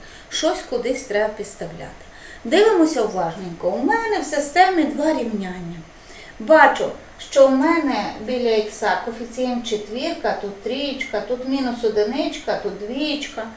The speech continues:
Тобто мені з першого рівняння, е, легше знайти ігрека. Ось у мене ігрек, він знаком яким? Мінус.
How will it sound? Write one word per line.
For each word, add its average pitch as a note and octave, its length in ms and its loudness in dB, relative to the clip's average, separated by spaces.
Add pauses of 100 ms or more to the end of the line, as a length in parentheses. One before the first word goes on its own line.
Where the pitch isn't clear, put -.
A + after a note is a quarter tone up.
(560)
Тобто D#4 420 6 (340)
мені C#4+ 300 6
з D#4+ 80 2
першого D4+ 680 4
рівняння, F#4 680 2 (540)
е, - 20 2 (320)
легше D4+ 480 6
знайти A3 400 2
ігрека. C4 1000 6 (680)
Ось C#4+ 340 8
у B3 60 2
мене A3+ 340 0
ігрек, G#3+ 440 -4 (100)
він A#3+ 220 -4
знаком C#4 640 4
яким? B3 400 0 (180)
Мінус. A#3+ 440 2